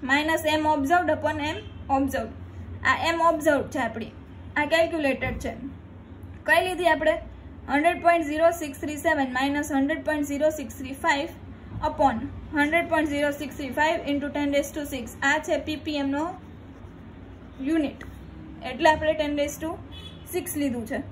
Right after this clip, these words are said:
હવે આનું તમે મલ્ટિપ્લિકેશન કરશો, એનો આન્સર less than two પી પી એમ આવશે. એના ઉપરથી જે આપણી જે error હોય, less than two પી પી એમ આવતી હોય, less than five પી પી એમ આવે એવું આપણે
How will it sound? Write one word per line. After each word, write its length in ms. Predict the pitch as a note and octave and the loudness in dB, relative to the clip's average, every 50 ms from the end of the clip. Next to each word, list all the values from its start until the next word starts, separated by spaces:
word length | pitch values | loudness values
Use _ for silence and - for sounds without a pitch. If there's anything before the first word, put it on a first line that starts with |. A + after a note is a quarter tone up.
| - - - - - - - - - - - - - - - - - - - - - - - - - | -16 -16 -16 -18 -18 -18 -18 -16 -16 -16 -16 -16 -18 -16 -16 -14 -14 -12 -12 -12 -12 -14 -14 -10 -2
હવે 180 | - D4 D4+ D#4 | 0 6 8 8
આનું 260 | D#4 D#4+ E4+ F4 F4 | 8 8 6 -2 4
તમે 220 | F4 E4 E4 E4 D#4+ | 4 4 4 4 2
મલ્ટિપ્લિકેશન 800 | D4+ D#4 D#4 D#4 F#4 D4+ D4+ E4+ E4+ E4+ D#4+ D#4+ F4+ D#4+ D#4 D4 | 4 4 4 4 2 -4 -4 -4 4 4 4 4 4 -2 -2 0
કરશો, 400 | C#4+ E4 E4+ E4+ E4+ E4 C#4+ D#4 E4 - - - - - - - - - - - - - - - - - | 2 2 2 2 2 -2 -2 -2 -4 -10 -14 -14 -16 -16 -14 -14 -14 -16 -16 -14 -14 -16 -14 -14 -12 -6
એનો 140 | C4 D4+ D#4+ | -2 2 4
આન્સર 540 | D#4 D4+ D4+ D#4 E4 - - E4+ D#4 C4+ C#4+ D4+ - - - - - - - - | 4 4 4 2 -4 2 4 4 4 4 0 -4 -8 -12 -14 -14 -14 -12 -4 0
less 340 | C#4 C4+ C4+ E4 E4 D#4 C#4+ | 2 4 4 4 2 4 6
than 240 | D#4 D#4 D#4 D4+ - | 6 6 6 4 2
two 140 | E4 E4 E4 - | 0 -2 -2 -2
પી 100 | D4 C4+ | -4 -4
પી 200 | A3 - C4+ C4+ | -2 -2 0 0
એમ 140 | C#4+ E4 G4+ - - - - - - - | 0 0 -4 -8 -10 -10 -12 -12 -4 2
આવશે. 340 | A#3+ C#4+ C#4+ - - - - - - - - - - - - - - - - - - - | 4 4 4 2 0 -10 -10 -12 -14 -12 -12 -10 -10 -10 -10 -10 -10 -10 -10 -12 -8 -4
એના 280 | - D4+ E4 F#4 F#4 F4+ | -2 4 6 6 6 6
ઉપરથી 400 | F4 F4 F4+ E4+ E4+ F4+ E4 C#4 | 4 4 4 4 4 4 0 4
જે 80 | D4+ D#4 | 4 4
આપણી 300 | D4+ D4+ D4+ D#4+ E4 D#4 | 4 4 0 0 -2 2
જે 180 | C4+ D#4 D#4 C4+ C4 - - - - - - - - - - - | 4 6 6 4 2 -2 -8 -12 -12 -12 -12 -12 -10 -10 -4 2
error 320 | C#4+ D#4 E4 F4 F4+ F4 F#4 | 4 6 8 8 6 6 6
હોય, 220 | F#4+ F#4 F4+ D#4+ C#4+ | 4 4 4 4 2
less 280 | D4 D4+ D#4 D4+ D4+ E4 | 2 2 2 2 6 4
than 220 | E4+ E4+ E4 C#4+ | 4 4 4 0
two 100 | F4 F4 | -2 -2
પી 180 | E4+ E4+ E4+ E4+ | -2 -2 -2 -4
પી 160 | - - E4+ | -2 0 0
એમ 200 | E4+ E4 E4 D4+ D4+ E4 | 0 2 4 6 6 6
આવતી 240 | F4 E4 - G4+ | 6 4 2 0
હોય, 260 | F#4 F#4 D4+ C#4 C4+ - | 2 4 4 4 2 2
less 280 | C4+ C#4+ D4 D4+ D4 D#4+ | 2 2 2 2 4 4
than 160 | E4+ E4+ E4 - | 4 4 6 4
five 300 | E4 D4 D#4 D#4+ C#4+ C#4 | 4 6 6 4 0 -2
પી 100 | D#4+ D4+ | -4 -4
પી 160 | A3 C4+ C#4 | -2 -2 -2
એમ 220 | C#4+ C#4+ D4 D#4+ | 0 4 6 6
આવે 200 | E4+ D#4+ D4 C#4 C#4 D#4+ - - - - - - - - - - | 6 6 4 0 -2 -4 -6 -10 -12 -12 -12 -14 -14 -14 -2 6
એવું 280 | D4 D#4 E4+ F4 E4 | 6 6 8 8 6
આપણે 300 | D4 C4+ C#4 C4+ C#4 C#4+ | 4 4 2 0 0 0